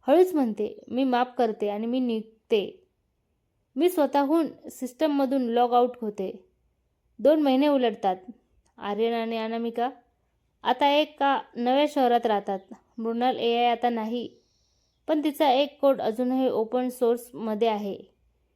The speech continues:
इमोशल-, इमोशनल सिम्युलेटर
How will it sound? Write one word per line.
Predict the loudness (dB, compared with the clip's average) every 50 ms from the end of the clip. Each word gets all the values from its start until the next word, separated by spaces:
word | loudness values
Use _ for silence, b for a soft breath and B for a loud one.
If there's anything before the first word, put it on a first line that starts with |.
| _ _ _ _ _ _
इमोशल-, | -4 -2 0 0 0 0 0 0 0 0 0 0 -4 -8 _ _ _ _ _ _
इमोशनल | -4 -2 0 0 0 -2 -2 -2 -2 -2 0 -2 -2 -6 -12 -20 -20 _ _ _ _ _ _ _ _ _ _ _ _ _ _ _ _
सिम्युलेटर | _ -20 -16 -16 -6 -2 0 2 2 2 2 2 2 2 2 2 0 0